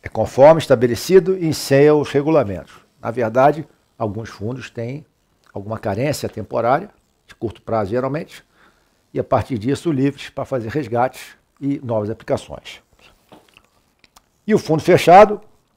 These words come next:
em que as cotas somente são resgatadas ao término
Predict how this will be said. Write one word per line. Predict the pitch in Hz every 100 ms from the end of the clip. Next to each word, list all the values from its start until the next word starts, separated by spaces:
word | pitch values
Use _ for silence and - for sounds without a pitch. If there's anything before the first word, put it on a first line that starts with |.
| _ -
em | 151
que | -
as | 156 -
cotas | - 170 180 190
somente | - 143 160 175
são | - 170
resgatadas | 127 147 156 - 160 185 190 - - _ _ _ _ -
ao | 170
término | 175 - 165 180 165 185 185